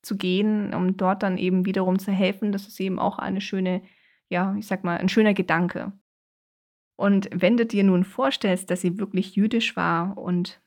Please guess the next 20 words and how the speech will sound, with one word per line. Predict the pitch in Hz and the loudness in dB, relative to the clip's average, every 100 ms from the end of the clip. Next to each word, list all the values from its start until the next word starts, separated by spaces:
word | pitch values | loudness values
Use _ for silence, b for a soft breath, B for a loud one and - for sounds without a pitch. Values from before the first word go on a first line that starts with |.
| _ | _
ich | |
sag | - 175 | -8 -4
mal, | 175 170 165 196 - _ _ _ _ _ _ _ - | 0 0 0 -2 -6 _ _ _ _ _ _ _ -6
einem | - 180 185 196 185 | 2 6 6 6 4
oder, | 175 180 170 165 196 - _ - | 0 0 2 0 -2 -10 _ -6
ja, | 147 190 196 _ _ | -4 -4 -6 _ _
eben | - 185 185 | -6 -2 0
in | 185 | 0
dem | 180 180 | 2 2
Fall | 196 180 | 2 2
mehreren | 175 185 180 | 4 2 2
Christen | 185 214 - 180 | 0 -4 -2 0
geholfen | 175 170 165 196 | 2 2 2 -2
hat, | 196 208 - b b b b | 0 -2 -6 b b b b
äh, | - 175 175 | -6 -2 0
das | 185 - | -2 -2
dann | 190 185 | 0 2
über | 180 185 175 170 180 | 2 2 2 2 0
diese | 175 - | -4 -8
Zeit | - 226 185 269 | -2 0 2 -2